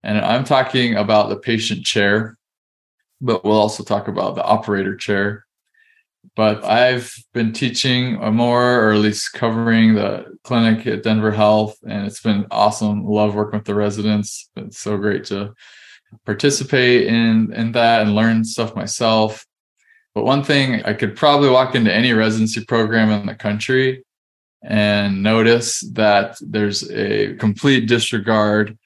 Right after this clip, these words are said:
for the importance of chair positioning. I don't think we're taught that very much. Maybe a, a professor here and there will say something, "Hey, man, you gotta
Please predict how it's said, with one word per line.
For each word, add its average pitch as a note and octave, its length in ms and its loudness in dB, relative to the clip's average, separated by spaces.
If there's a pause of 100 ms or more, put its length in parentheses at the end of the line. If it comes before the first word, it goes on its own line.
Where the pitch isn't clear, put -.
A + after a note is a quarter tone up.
(200)
for A2 680 0 (600)
the A2 260 4
importance G#2+ 640 0
of F#2+ 140 -6
chair G#2+ 340 0
positioning. G2+ 800 -6 (720)
I - 80 -2
don't A2+ 160 2
think A2+ 240 -2
we're G#2+ 220 0
taught - 300 2
that B2+ 200 0
very B2 240 2
much. A#2+ 640 -2 (320)
Maybe A2 220 6 (100)
a, - 80 -14
a G#2 180 -4
professor G#2+ 640 -2
here G#2+ 200 4
and G#2 140 4
there G#2 180 2
will G2 120 -2
say G#2 220 -2
something, G2+ 440 -2
"Hey, A#2 240 0
man, A#2+ 300 -2
you A2+ 120 -2
gotta G#2+ 440 -2